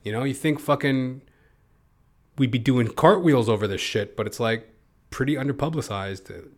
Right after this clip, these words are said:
But apparently there's all these orders, a billion doses, five hundred million doses, requests, right? But only about ten percent of clinical trials are successful.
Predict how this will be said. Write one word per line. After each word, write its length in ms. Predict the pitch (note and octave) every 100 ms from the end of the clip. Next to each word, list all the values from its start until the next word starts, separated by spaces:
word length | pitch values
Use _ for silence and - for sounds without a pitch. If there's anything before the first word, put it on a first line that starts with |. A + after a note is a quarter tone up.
| _
But 120 | - A2
apparently 520 | G#2+ C3 C#3+ C#3+ A#2
there's 200 | A2 A2+
all 120 | A2+
these 220 | A#2 A2
orders, 600 | G#2+ A#2+ D#3+ A#2+ B2+ - - _ _ _ _
a 60 | A#2
billion 440 | G#2 C3 C3+ B2
doses, 680 | A#2 B2+ D3+ C3 C3 - - _ _ _ _ _ _ _ _ _
five 280 | - C#3 C3
hundred 240 | C3+ B2
million 320 | A#2 B2+ B2+ A2+
doses, 680 | A#2+ D#3 D3 B2+ B2+ - - _ _ _ _ _ _ _ _ _ _ _
requests, 800 | A#2 - D3 E3 - - - - - _ _ _ _
right? 300 | A2+ D3 - _ _ _ _ _ _ _ _ _ _ _ _ _ _ _ _ _ _ _ _ _ _ _ -
But 140 | F3+
only 360 | - G#3 B3+ A#3+
about 360 | F3 F3+ F3+
ten 240 | - G3 A3
percent 400 | A3+ - E3+ E3
of 160 | D#3
clinical 320 | - D#3+ D#3 D#3+
trials 540 | - C3+ B2 A#2+ A2+
are 180 | - A2
successful. 840 | - - - D3 - - F2 -